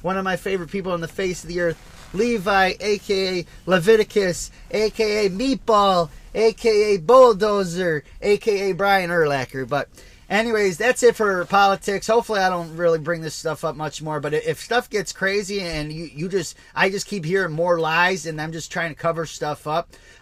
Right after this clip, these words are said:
uh, yeah, maybe this is a new niche that I found. I don't normally like politics, but like I said, I'm passionate about this 'cause I'm about freedom. I'm about love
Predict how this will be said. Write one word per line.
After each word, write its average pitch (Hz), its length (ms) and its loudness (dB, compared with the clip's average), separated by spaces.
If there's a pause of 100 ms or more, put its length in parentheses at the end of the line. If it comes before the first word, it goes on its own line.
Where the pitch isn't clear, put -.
uh, 160 200 0
yeah, 196 180 0
maybe 185 280 -6
this 214 220 -2
is 214 160 -4
a 202 100 0
new 202 380 -2
niche 196 320 -2
that 170 180 0
I 151 140 -2
found. 151 400 -2
I 156 80 -4
don't 185 180 -4
normally 185 300 -6
like 180 260 -2 (300)
politics, 185 500 -2
but 151 80 -8
like 165 160 -4
I 139 40 -12
said, 185 220 -6
I'm 185 120 -4
passionate 202 460 -4
about 156 200 -6
this 165 160 -12
'cause 165 220 -10 (320)
I'm 208 180 2
about 202 320 2
freedom. 170 580 -2 (380)
I'm 208 220 4
about 196 520 2 (600)
love 175 580 4